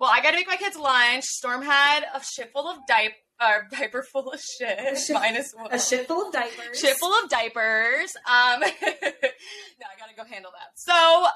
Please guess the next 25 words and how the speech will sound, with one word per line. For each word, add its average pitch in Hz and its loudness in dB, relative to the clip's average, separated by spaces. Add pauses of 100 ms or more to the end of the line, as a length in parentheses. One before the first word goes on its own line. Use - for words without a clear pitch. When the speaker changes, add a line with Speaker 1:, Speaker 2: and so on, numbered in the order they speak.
(140)
Speaker 1:
um, 233 2 (1040)
love 254 2
you. 269 4 (160)
See 294 -4
you 285 0
guys 302 4
Speaker 2:
Love - -8
Speaker 1:
soon. 311 2
Speaker 2:
you. 339 -4
Speaker 1:
We're 277 2
gonna 294 2
put, 294 -6
we'll 269 -10
cut 294 2 (140)
eight, 240 0 (120)
eight 277 -2
point 294 -2
five. 285 2 (280)
<laughs> - -4
No, - 4
what 285 2
do 392 -4
you 311 6
Speaker 2:
<laughs> 330 4
Speaker 1:
want, 370 0